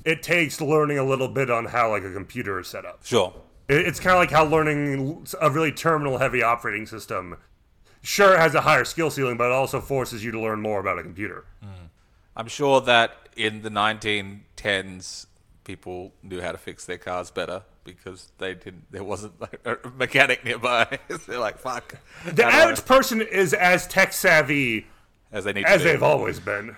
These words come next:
Speaker 2: Yeah.
Speaker 1: It's just a case of technology has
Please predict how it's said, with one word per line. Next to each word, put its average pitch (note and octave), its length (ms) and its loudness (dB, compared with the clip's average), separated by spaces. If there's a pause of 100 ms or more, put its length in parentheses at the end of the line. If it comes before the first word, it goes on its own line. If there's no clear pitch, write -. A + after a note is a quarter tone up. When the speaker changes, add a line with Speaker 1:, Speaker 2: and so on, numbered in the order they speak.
Speaker 2:
Yeah. E2+ 240 -8 (300)
Speaker 1:
It's - 100 -18
just C#3 220 -6
a C#3 40 -6
case A#2+ 380 -2
of G2+ 600 -2 (560)
technology C#3 960 2 (220)
has A2 800 2